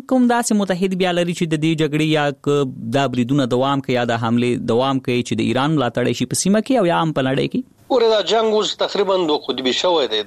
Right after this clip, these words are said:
Speaker 2: د اوکراین، آه، تر حالاتو وروسته یوه طرف ته تاسو ګورئ روسیا ده، چین دی، ایران دی، آه، شمالي کوریا ده او ځینې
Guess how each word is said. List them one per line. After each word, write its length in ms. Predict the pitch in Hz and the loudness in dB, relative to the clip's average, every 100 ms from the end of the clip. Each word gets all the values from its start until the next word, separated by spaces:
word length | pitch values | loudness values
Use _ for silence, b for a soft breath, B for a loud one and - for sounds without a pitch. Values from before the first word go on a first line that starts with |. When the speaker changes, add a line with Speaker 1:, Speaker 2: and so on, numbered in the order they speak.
| 110 | 0
Speaker 2:
د 340 | 110 110 127 123 | 2 0 -2 -8
اوکراین، 580 | - 135 151 156 156 151 151 156 135 | -2 0 0 0 -2 -2 -4 -2 0
آه، 280 | 117 113 110 110 113 110 - | 2 2 0 -2 -8 -14 -6
تر 140 | 110 107 | -2 -2
حالاتو 400 | 131 127 123 127 | -2 -2 -2 0
وروسته 420 | 156 - - 123 | 0 -2 -2 -2
یوه 160 | 120 123 127 | 0 -2 0
طرف 240 | 123 - | -2 -4
ته 180 | - 113 123 | -6 -2 0
تاسو 280 | 107 117 127 | -2 -2 -2
ګورئ 240 | 120 113 | 0 -2
روسیا 320 | 104 - 131 123 | -2 -2 0 0
ده، 160 | 117 - | -2 -2
چین 240 | 131 123 117 | -2 0 0
دی، 240 | 110 104 - _ _ 123 | 0 -2 -6 _ _ -2
ایران 300 | 120 127 123 117 | 0 2 0 0
دی، 160 | 117 113 110 107 104 | 0 0 2 0 0
آه، 320 | 110 101 101 98 | 0 0 0 0
شمالي 400 | 113 104 113 147 | -2 -2 -2 -2
کوریا 440 | - 127 117 113 101 | -2 0 2 0 2
ده 80 | 107 143 | 0 2
او 100 | 165 | 0
ځینې 220 | 151 165 | 0 0